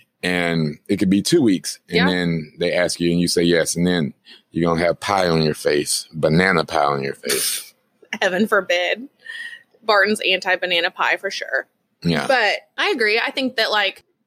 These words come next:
Speaker 2: if someone does end up saying, like, "Will you be my Valentine?"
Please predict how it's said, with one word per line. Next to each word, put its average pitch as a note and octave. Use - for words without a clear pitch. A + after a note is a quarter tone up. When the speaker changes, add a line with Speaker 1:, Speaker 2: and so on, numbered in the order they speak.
Speaker 2:
if G#3
someone G#3
does F#3+
end G3
up F#3+
saying, G3
like, F#3
"Will G3
you F#3+
be F#3+
my F#3
Valentine?" F3+